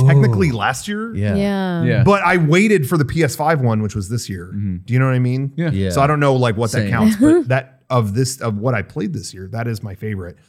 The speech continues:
Speaker 1: But I think this would be my s-, the Metroid game would be my second
Speaker 4: Okay.
Speaker 1: favorite.
Speaker 3: Okay.
Speaker 2: I gotta go
Speaker 1: Um, it was
Speaker 2: Resident
Speaker 1: really,
Speaker 2: Evil.
Speaker 1: really good. Oh, yeah, Resident Evil was awesome.
Speaker 3: That makes
Speaker 4: Yeah.
Speaker 3: sense.
Speaker 4: That was my favorite
Speaker 2: I
Speaker 4: game
Speaker 2: think
Speaker 4: so far.
Speaker 2: Village was, I guess we're getting near that time where we start discussing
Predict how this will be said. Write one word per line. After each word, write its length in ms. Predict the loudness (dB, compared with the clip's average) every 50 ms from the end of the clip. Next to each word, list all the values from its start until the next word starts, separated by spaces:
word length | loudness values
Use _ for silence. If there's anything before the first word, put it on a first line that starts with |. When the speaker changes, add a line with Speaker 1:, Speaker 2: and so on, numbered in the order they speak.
| _ -10
Speaker 1:
But 100 | -6 -4
I 80 | -2
think 160 | -2 -2 -2 -4
this 120 | -4 -6
would 100 | -6 -8
be 100 | -8 -6
my 80 | -6 -6
s-, 140 | -8 -8 -6
the 140 | -4 -2 0
Metroid 440 | 0 -2 -2 -2 -2 -4 -2 -2
game 180 | -4 -2 -2 -2
would 120 | -2 -4 -4
be 80 | -6
my 160 | -6 -8 -8 -10
second 320 | -8 -10 -10 -8 -8 -10
Speaker 4:
Okay. 120 | -8 -8
Speaker 1:
favorite. 280 | -8 -8 -10 -10 -10 -8
Speaker 3:
Okay. 180 | -8 -4 -2 0
Speaker 2:
I 60 | 0
gotta 180 | 0 0 0 0
go 160 | 0 2 2 2
Speaker 1:
Um, 460 | 2 0 -2 -4 -4 -6 -8 -10 _ -4
it 60 | -2
was 140 | 0 0 0
Speaker 2:
Resident 140 | 0 0 0
Speaker 1:
really, 180 | 0 2 2 2
Speaker 2:
Evil. 60 | 0 0 -2
Speaker 1:
really 60 | -2
good. 260 | -4 -2 -4 -4 -6 -8 _ _ _ _ _ _ _ _ _ _ _ _ _ _ -12
Oh, 60 | -8
yeah, 220 | -2 0 0 0 2 2
Resident 320 | 2 0 2 2 0 0
Evil 160 | 0 0 0
was 140 | -2 -2 -2
awesome. 400 | -4 -6 -6 -6 -4 -4 -4 -6 -10 _ _ _ _
Speaker 3:
That 100 | -12 -6
makes 140 | -4 -2 -2 -2 -4
Speaker 4:
Yeah. 60 | -4
Speaker 3:
sense. 260 | -6 -8 -8 _ -8
Speaker 4:
That 80 | -4 -4
was 100 | -2 -2
my 60 | -2
favorite 240 | -4 -6 -8 -10 -8
Speaker 2:
I 40 | -4
Speaker 4:
game 80 | 0
Speaker 2:
think 120 | 0 0 0
Speaker 4:
so 40 | 0
far. 60 | 0
Speaker 2:
Village 400 | 0 2 2 2 2 0 -2 -4 -8
was, 320 | -8 -8 -10 -10 -14 -18 _ _ _ _ _ _ _ _ _ _
I 120 | -6 -4 0
guess 240 | 2 2 0 2 2
we're 80 | 2
getting 240 | 2 2 2 0 0
near 160 | 0 0 2
that 160 | 2 2 2
time 180 | 2 0 0 0
where 160 | 0 0 0
we 80 | 0 -2
start 220 | -2 -2 -4 -4
discussing 640 | -4 -8 -4 -2 -2 -2 -2 -4 -6 -6 -6 -8 -10